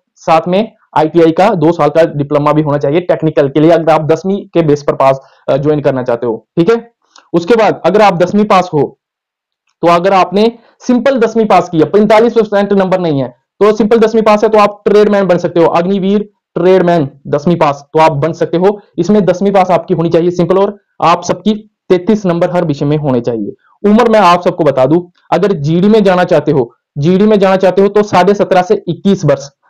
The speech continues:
साढ़े सत्रह से इक्कीस वर्ष, Technical में भी साढ़े सत्रह से इक्कीस, tradesman में भी साढ़े सत्रह से इक्कीस। तो जैसे अगर आप पे, आपके पास J है, अगर आपने qualification भी आप जो बताइए वो है और एज भी है, तो आप exam की तैयारी शुरू कर दें, क्योंकि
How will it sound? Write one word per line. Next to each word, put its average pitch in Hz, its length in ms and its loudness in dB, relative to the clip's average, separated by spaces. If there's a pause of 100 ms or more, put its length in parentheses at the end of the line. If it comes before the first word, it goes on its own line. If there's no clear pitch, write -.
(180)
साढ़े 175 220 0
सत्रह 190 220 0
से 190 120 0
इक्कीस 160 420 -6
वर्ष, 131 200 -2 (500)
Technical 196 400 0
में 208 120 0
भी 214 80 -2
साढ़े 190 260 0
सत्रह 196 220 0
से 196 100 -4
इक्कीस, 214 320 -6 (120)
tradesman 190 440 2
में 208 200 0
भी 220 60 -4 (140)
साढ़े 170 200 -2
सत्रह 170 220 -2
से 170 220 -4
इक्कीस। 139 320 -6 (320)
तो 180 60 2
जैसे 190 280 2 (160)
अगर 185 220 2
आप 180 380 0
पे, 190 60 2 (240)
आपके 160 200 0
पास 180 200 -4
J 151 240 0
है, 143 200 0 (180)
अगर 170 260 0 (400)
आपने 170 520 -2
qualification 165 540 -2
भी 175 100 4
आप 156 220 0 (140)
जो 147 180 -2
बताइए 143 260 -2
वो 151 140 0
है 135 200 0 (260)
और 156 140 2
एज 156 200 2
भी 170 160 0
है, 135 140 -4 (280)
तो 180 80 2
आप 185 420 2
exam 165 380 -2
की 196 100 -2
तैयारी 156 320 0
शुरू 151 220 -2
कर 139 160 -10
दें, - 160 -8
क्योंकि 180 280 0